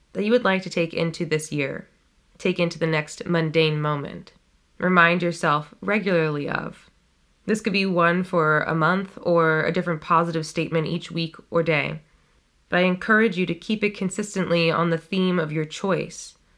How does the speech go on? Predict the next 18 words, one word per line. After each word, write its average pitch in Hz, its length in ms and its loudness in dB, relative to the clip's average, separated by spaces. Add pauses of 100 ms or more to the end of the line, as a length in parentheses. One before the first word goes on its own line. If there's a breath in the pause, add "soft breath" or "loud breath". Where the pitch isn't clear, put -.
(380)
And 185 400 2 (100)
an 196 100 2
example 185 520 2
is 165 160 4
I 170 100 4
focus 208 440 0
on 170 280 4
the 165 80 4
abundance 170 540 2
in 160 80 0
my 151 140 2
life 151 340 -2
now 147 480 0 (120)
and 165 140 -2
trust - 520 -4
that - 160 0
every 165 200 -2
day, 185 560 0